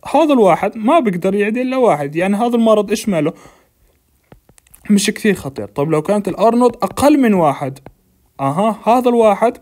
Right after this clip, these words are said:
ما بيروح يقدر يعدي الاذرز، صح ولا لا؟ شو اللي بدي اوصل لكم اياه؟ الار برودكشن هذا، آه، او عفوًا الريبرودكتيف number او الار نوت هو بيعمل ايش؟ زي كالكوليشن بال، آه، باخذ النمبر ان افريج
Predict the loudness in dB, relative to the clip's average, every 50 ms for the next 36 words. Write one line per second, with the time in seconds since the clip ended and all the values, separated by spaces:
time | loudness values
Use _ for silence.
0 | -8 -4 -2 0 0 0 0 0 -2 -4 -4 -6 -6 -4 -4 -4 -4 -4 -4 -4
1 | -6 -6 -6 -8 -10 -10 -12 _ _ _ _ -10 -8 -8 -8 -8 -8 -12 -14 -16
2 | -18 _ _ _ _ _ -6 -4 -4 -2 -2 -2 -2 -2 -2 -2 -4 -8 -12 -14
3 | -6 -2 -2 -2 0 0 0 -2 -2 -2 -6 -8 -10 -10 -10 -12 -12 -12 -12 -14
4 | -18 _ _ _ _ _ _ _ _ _ -4 -2 0 2 2 2 2 0 0 -2
5 | -2 -4 -6 -8 -8 -8 -8 -6 -4 -4 -4 -4 -2 -2 -2 0 0 -2 -2 -2
6 | 0 0 0 0 0 0 -2 -2 -2 -4 -6 -8 -8 -8 -10 -8 -6 -6 -4 -6
7 | -6 -6 -8 -10 -10 -6 -6 -4 -4 -4 -6 -8 -10 -8 -4 -2 -2 -2 0 2
8 | 2 2 2 0 -2 -4 -4 -6 -8 _ _ 2 2 4 4 4 2 2 2 2
9 | 0 0 0 0 0 0 0 0 -2 -6 -12 -10 -6 -4 -4 -4 -4 -4 -4 -4
10 | -4 -4 -4 -2 -4 -4 -4 -4 -4 -4 -4 -4 -8 -10 -8 -6 -4 -4 -4 -6
11 | -6 -6 -6 -6 -4 -4 -4 -4 -4 -4 -6 -6 -8 -8 -4 -2 -2 -2 -2 -2
12 | -2 -2 -2 -2 -2 -2 0 0 0 -2 -2 -2 -2 -2 -2 -2 0 0 0 0
13 | 0 0 -2 -2